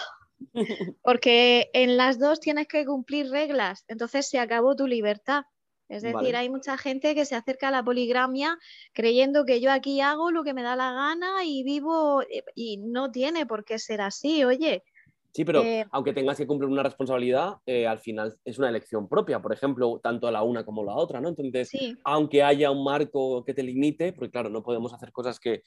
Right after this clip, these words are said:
Speaker 2: tampoco no somos capaces de hacer, pero
Speaker 1: Sí.
Speaker 2: como por ejemplo
Speaker 1: La
Speaker 2: casarte con una piedra o amarla,
Speaker 1: Sí.
Speaker 2: así como
Speaker 1: Sí.
Speaker 2: un poco extraño. Entonces sí que
Speaker 1: Yo
Speaker 2: podría haber cierta libertad dentro de ese, ese marco de
Speaker 1: Sí.
Speaker 2: límites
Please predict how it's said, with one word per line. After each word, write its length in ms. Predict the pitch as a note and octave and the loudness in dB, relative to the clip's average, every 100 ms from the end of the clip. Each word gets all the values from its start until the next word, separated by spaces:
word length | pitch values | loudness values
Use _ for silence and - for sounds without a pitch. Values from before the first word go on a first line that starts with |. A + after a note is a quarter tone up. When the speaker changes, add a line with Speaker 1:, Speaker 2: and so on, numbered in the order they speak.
| _ | _
Speaker 2:
tampoco 600 | - A#2+ A#2 A2+ A2 G#2+ - - | -10 -8 -6 -4 -2 -4 -10 -12
no 80 | A#2+ | -8
somos 200 | A#2+ A2 | -6 -8
capaces 380 | - A2 A2+ G#2+ | -6 -6 -6 -6
de 60 | G#2+ | -6
hacer, 280 | D#3+ - - _ _ - | -6 -8 -10 _ _ -2
pero 640 | B2+ A#2+ A2 G#2+ G#2 G2+ | 0 0 0 0 0 0
Speaker 1:
Sí. 60 | G2 | -2
Speaker 2:
como 140 | A2 | -6
por 80 | G#2+ | -6
ejemplo 200 | A2+ B2+ | -4 0
Speaker 1:
La 80 | C#3+ | 0
Speaker 2:
casarte 220 | B2+ A2 | 0 -4
con 80 | G#2+ | -6
una 180 | A#2 A2+ | -4 -4
piedra 340 | B2 C#3+ A2 - - - - | -2 -2 -4 -10 -20 -20 -14
o 160 | - A#2 | -4 -2
amarla, 400 | A2 C#3 C#3+ G#2+ | 0 0 0 2
Speaker 1:
Sí. 220 | A3 A3 A3 | 4 4 0
Speaker 2:
así 260 | - C3+ | -6 -6
como 320 | A#2 C3 A2+ G#2 | -6 -2 0 0
Speaker 1:
Sí. 240 | G#2+ - | 0 0
Speaker 2:
un 40 | G#3+ | -2
poco 160 | G#2 | -8
extraño. 320 | F#2+ D3 D#3+ - - _ | -8 -8 -6 -8 -14 _
Entonces 260 | - C3+ B2 | -6 -4 -2
sí 140 | C3+ | 0
que 80 | D3+ | 2
Speaker 1:
Yo 60 | |
Speaker 2:
podría 300 | C#3+ C#3 C#3+ | 4 4 6
haber 220 | C#3 C#3 C3+ | 4 2 -4
cierta 240 | C#3 C#3 | -6 -4
libertad 340 | C3+ C3 B2+ C3+ | -2 -2 0 0
dentro 240 | B2+ A#2+ | -2 -2
de 300 | B2 B2 B2 | -2 0 -2
ese, 480 | B2 - A#2+ A#2+ A2+ A2 G#2 G#2 | -4 -4 -2 -2 -4 -8 -14 -16
ese 240 | B2+ - A#2+ | -14 -8 -4
marco 340 | A#2 B2 A#2 | -4 -4 -2
de 100 | A2+ | -2
Speaker 1:
Sí. 40 | A2 | 0
Speaker 2:
límites 640 | D3 D#3 D#3 - - - | -2 -4 -6 -6 -18 -18